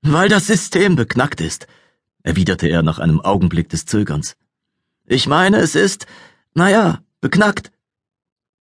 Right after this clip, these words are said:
„Okay“, sagte ich, „es ist beknackt.“ „Ich habe Sie angerufen“, sagte er, „weil das Einzige, was sie dabei hatte, ihre Visitenkarte war. Niemand außer mir hat die gesehen.“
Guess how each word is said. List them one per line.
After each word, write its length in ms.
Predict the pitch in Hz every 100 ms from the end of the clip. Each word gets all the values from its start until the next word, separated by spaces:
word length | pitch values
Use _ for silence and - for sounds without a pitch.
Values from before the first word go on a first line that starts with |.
| _ _ _ -
„Okay“, 500 | - 98 117 131 _ _ _
sagte 380 | - 78 85 85
ich, 240 | 87 - - _ _ _ _ _
„es 180 | - 123
ist 200 | 120 -
beknackt.“ 520 | 120 - 85 - - _ _ _ _ _ _ _ _ _ - - - _ _ _ _ _ _ _
„Ich 180 | 156 -
habe 180 | 185 175
Sie 160 | 123 -
angerufen“, 760 | 165 139 113 104 120 92 - _
sagte 380 | - 80 - 80
er, 300 | 76 80 - _ _ -
„weil 180 | 135 156
das 160 | -
Einzige, 440 | 147 190 202 175 139
was 140 | 135
sie 140 | 147
dabei 360 | 135 110 120 143
hatte, 220 | 160 160
ihre 400 | - 123 139 143
Visitenkarte 800 | 170 175 196 113 - 69 - 80
war. 240 | 62 71 - _ _ _ _ _ _ _ _ _ -
Niemand 440 | 98 131 147 147
außer 280 | 117 131 131
mir 300 | 127 139 170
hat 120 | 143
die 120 | - 143
gesehen.“ 500 | 135 151 151 104